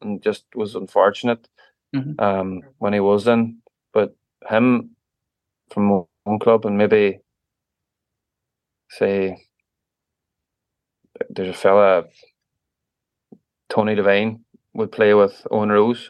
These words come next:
Speaker 1: Um, plays midfield, probably as good a midfielder as there is in, in the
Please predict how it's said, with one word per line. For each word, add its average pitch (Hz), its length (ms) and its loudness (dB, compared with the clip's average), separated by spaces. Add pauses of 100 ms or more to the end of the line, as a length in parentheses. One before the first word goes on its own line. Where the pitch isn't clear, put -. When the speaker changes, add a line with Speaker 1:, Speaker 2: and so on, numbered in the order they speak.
Speaker 1:
Um, 101 440 -2 (1400)
plays 110 180 2
midfield, 110 540 0
probably 117 600 2 (640)
as 107 120 -2
good 110 180 0
a 110 120 2
midfielder 110 760 0
as 104 240 -14
there 104 200 0
is 104 120 -6
in, 101 260 -8 (220)
in 104 140 0
the 95 220 0